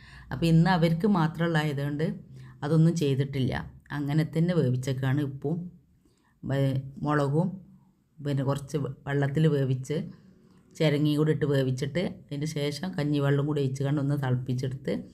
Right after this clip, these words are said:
അവർക്ക് ഉച്ചക്കക്കും വെൽ-, രാത്രിക്കക്കും പുലർച്ചക്കും കൂടിയുള്ള കറി പാത്രത്തേക്ക് സെറ്റാക്കി കൊടുത്തു. അപ്പോൾ ഇത് നമ്മൾ ചോറ് വെന്തിട്ടുണ്ട്. ചോറ് ഇതേമാതിരി പുലർച്ചക്കൊക്കെ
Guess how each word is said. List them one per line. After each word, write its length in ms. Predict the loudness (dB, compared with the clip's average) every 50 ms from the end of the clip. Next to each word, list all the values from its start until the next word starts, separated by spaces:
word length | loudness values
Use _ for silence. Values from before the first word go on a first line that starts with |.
| -20 -20 -20 -16 -8
അവർക്ക് 340 | -4 -2 -2 -2 -2 -2 -2
ഉച്ചക്കക്കും 560 | -2 0 0 0 0 0 0 0 0 -2 -2 0
വെൽ-, 220 | 2 2 0 -2 -4 -10 -18 -20 -20 -20 -20 _ _ _ _ _ -8
രാത്രിക്കക്കും 760 | -4 0 0 0 0 0 -2 0 2 2 2 2 0 0 0 0
പുലർച്ചക്കും 600 | 0 0 0 0 -2 -2 -4 -4 -4 -4 -4 -2 -2
കൂടിയുള്ള 320 | -2 -2 0 0 0 -2 -2 -4 -6 -12 -16 -20 _ -20 -20 -20 _ _ -2
കറി 260 | 0 2 4 4 2 0 -4 -8 -12 -18 -20 -16 -6 0
പാത്രത്തേക്ക് 500 | 2 2 2 2 -2 -2 -2 -2 -2 0 2
സെറ്റാക്കി 420 | 2 2 2 0 -2 -2 -2 -2 -4 -4
കൊടുത്തു. 280 | -4 -8 -10 -12 -14 -14 -14 -18 -20 -20 -20 -20 -20 -18 -18 -10 -4 -4
അപ്പോൾ 160 | 0 2 2 2
ഇത് 80 | 4 4
നമ്മൾ 180 | 2 2 0 0 -2 0
ചോറ് 300 | 2 4 6 6 6 6 4
വെന്തിട്ടുണ്ട്. 480 | 2 2 0 -2 -2 0 0 2 2 0 0 0
ചോറ് 260 | -2 0 0 2 2 2
ഇതേമാതിരി 400 | 2 4 4 4 4 4 2 0 -2 0
പുലർച്ചക്കൊക്കെ 800 | 0 2 2 0 -2 -2 -4 -4 -2 -2 -2 -2 -2 -2 -2